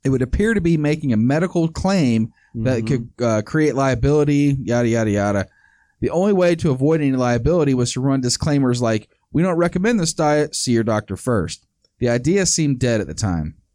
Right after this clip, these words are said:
Speaker 1: But Krause and Code were not ready to give up. Subway, like many franchise-based firms, runs ad campaigns at two levels, national and regional.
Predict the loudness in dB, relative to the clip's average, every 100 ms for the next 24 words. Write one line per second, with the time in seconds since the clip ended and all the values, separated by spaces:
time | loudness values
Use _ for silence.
0 | _ _ _ -10 -8 -4 -2 0 -2 -2
1 | 0 2 2 -2 _ -4 0 0 0 2
2 | 2 2 0 0 -2 -4 _ _ _ -4
3 | 0 0 0 0 0 -2 -2 0 0 0
4 | -2 0 0 -2 0 0 0 -2 0 0
5 | -2 -2 -2 -2 -2 -2 -2 -2 -2 0
6 | 0 -2 -4 -4 0 0 0 -2 -6 -4
7 | -2 -2 -2 0 0 -2 -4 0 0 -2
8 | -4 -8